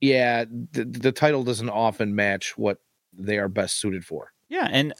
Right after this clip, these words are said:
Speaker 2: half the time, you know, it's like you look at, like, a, a bunch of these, these, uh, you know,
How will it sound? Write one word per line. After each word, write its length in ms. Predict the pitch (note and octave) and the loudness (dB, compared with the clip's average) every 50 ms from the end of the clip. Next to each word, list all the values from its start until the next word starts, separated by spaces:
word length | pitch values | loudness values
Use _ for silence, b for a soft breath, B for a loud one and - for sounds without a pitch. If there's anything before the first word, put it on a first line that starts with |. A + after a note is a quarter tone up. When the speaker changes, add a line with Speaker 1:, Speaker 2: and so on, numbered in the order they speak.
| - | -4
Speaker 2:
half 320 | E3 - - A#3 C4+ - - | 0 2 2 2 2 2 0
the 80 | A#3 | 0
time, 500 | - - G#3 A#3 A3 E3 C3+ C3+ D3+ D#3 - | 0 2 2 2 2 2 2 0 -2 -4 -4
you 120 | D3+ C#3+ D3 | 0 0 2
know, 140 | D3 C#3 | 2 2
it's 120 | C3+ - - | 2 2 2
like 160 | D#3 C3+ - | 0 0 0
you 120 | F3 F#3+ | -2 0
look 260 | E3+ D#3 E3+ G#3 - E3 | 2 2 2 2 4 2
at, 220 | C#3+ - - - | 0 0 2 2
like, 180 | C#3 B2+ A2+ C3 | 2 2 4 4
a, 200 | B2+ B2 A#2+ F#2+ | 4 4 2 2
a 40 | |
bunch 240 | A#2+ D3+ F3 F3 - | 2 0 0 0 0
of 80 | D#3+ C3+ | 0 0
these, 340 | C3 B2+ A2 - - - - _ _ _ _ | 0 0 0 0 -2 -2 -4 _ _ _ _
these, 300 | C3 C3 B2 A#2 A2 - | -2 0 0 0 0 2
uh, 320 | B2 A2+ A2+ A2+ G#2+ G2+ G2 F#2+ - - _ _ _ _ _ _ _ _ _ _ _ _ _ _ _ _ _ _ _ _ _ _ _ _ _ _ _ _ | 2 2 4 2 2 -2 -4 -6 -12 -20 _ _ _ _ _ _ _ _ _ _ _ _ _ _ _ _ _ _ _ _ _ _ _ _ _ _ _ _
you 60 | C3 A#2 | -8 -6
know, 160 | A2 G#2 G2+ | -6 -6 -6